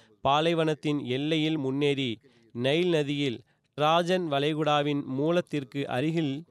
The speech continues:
உம்முதினின் குடியேற்றத்தை அடைந்தார்கள். இந்த வளைகுடா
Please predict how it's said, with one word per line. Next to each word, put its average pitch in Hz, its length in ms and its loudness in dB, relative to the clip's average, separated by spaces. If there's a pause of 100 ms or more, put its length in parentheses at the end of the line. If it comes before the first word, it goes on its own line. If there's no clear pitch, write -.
(240)
உம்முதினின் 170 600 2 (100)
குடியேற்றத்தை 143 680 -2
அடைந்தார்கள். 120 840 -4 (380)
இந்த 185 300 2
வளைகுடா 143 500 2